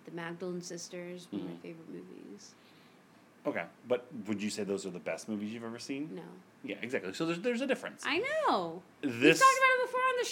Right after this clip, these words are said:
Speaker 1: show. Just because, you know, something is, is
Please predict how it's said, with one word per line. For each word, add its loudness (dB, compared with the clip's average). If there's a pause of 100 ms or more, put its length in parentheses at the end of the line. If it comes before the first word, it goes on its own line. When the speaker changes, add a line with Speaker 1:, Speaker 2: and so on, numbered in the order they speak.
(380)
Speaker 1:
show. 2
Just -4
because, 2 (440)
you -2
know, -2 (2000)
something -4
is, 0
is -4